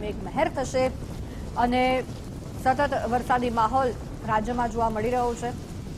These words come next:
ત્યારે અમદાવાદ અને ગાંધીનગરમાં પણ મધ્યમ વરસાદની હવામાન વિભાગ દ્વારા આગાહી કરવામાં આવી છે. સવારથી જ આપણે જોયું, અમદાવાદમાં પણ વાદળછાયું વાતાવરણ અને સાથે જ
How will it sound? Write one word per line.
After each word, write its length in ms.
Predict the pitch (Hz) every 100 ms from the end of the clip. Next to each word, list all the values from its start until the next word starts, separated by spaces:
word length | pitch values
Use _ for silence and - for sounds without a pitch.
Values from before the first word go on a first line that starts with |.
| -
ત્યારે 360 | 240 226 233 233
અમદાવાદ 480 | 233 233 247 269
અને 160 | 262 254
ગાંધીનગરમાં 760 | 240 226 240 240 247 240 240
પણ 320 | 262 285 349 262
મધ્યમ 360 | 233 247 247
વરસાદની 460 | 233 220 233 226 233
હવામાન 360 | 220 220 226
વિભાગ 280 | 214 202 220
દ્વારા 200 | 214 220
આગાહી 300 | 208 202 233
કરવામાં 420 | 220 208 208 220
આવી 180 | 214 226
છે. 200 | - 240
સવારથી 360 | 247 226 226 262
જ 60 |
આપણે 240 | 240 214 220
જોયું, 180 | 226 208
અમદાવાદમાં 560 | 202 208 214 220 220
પણ 140 | 247 247
વાદળછાયું 520 | 214 220 202 220 208
વાતાવરણ 560 | 202 214 208 226 339 339 - - - - - -
અને 540 | 233 240 247 247 254 - -
સાથે 400 | 269 247 254
જ 80 | 285